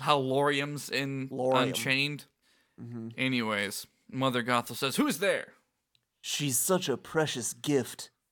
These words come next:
Speaker 2: Allow me to assist you in getting her back."
Speaker 1: Um, your notes say that her eyes go pink, but don't worry, it doesn't mean anything. Lol. Um, I guess that's true.
Speaker 2: There's a, there's, like, a, a scene where it's like, "Oh shit, she's getting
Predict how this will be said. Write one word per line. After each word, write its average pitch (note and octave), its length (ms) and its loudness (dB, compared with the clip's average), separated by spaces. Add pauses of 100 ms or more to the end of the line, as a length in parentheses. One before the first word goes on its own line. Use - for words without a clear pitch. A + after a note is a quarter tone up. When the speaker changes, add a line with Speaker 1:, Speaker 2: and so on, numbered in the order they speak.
(140)
Speaker 2:
Allow C#3 340 4
me C#3+ 180 2
to C3 160 0
assist - 440 0
you A2 140 0
in G#2 80 -4
getting A#2 300 0
her G#2 140 -4
back." - 580 -4 (580)
Speaker 1:
Um, C3 480 2
your C3 140 2
notes C3 260 2
say B2 160 2
that A#2+ 120 2
her B2 160 0
eyes A#2+ 200 2
go A#2 160 0
pink, E3 340 -4
but - 100 -16
don't A2 160 -2
worry, B2 220 2
it A#2 40 -2
doesn't G#2+ 200 -6
mean C#3 140 0
anything. C#3+ 420 -4
Lol. C#3+ 480 2 (400)
Um, A#2 480 2 (140)
I A#2+ 60 0
guess D3 180 2
that's - 240 0
true. C#3+ 240 -2
Speaker 2:
There's A3+ 320 4
a, D3 320 4 (120)
there's, F#3+ 380 2
like, D#3 180 4
a, B2 300 4
a B2+ 80 2
scene C3+ 440 2
where A#2 100 4
it's A#2 180 2
like, G#2+ 240 -4
"Oh B2+ 240 6
shit, C3+ 420 2
she's C#3 360 0
getting B2+ 560 0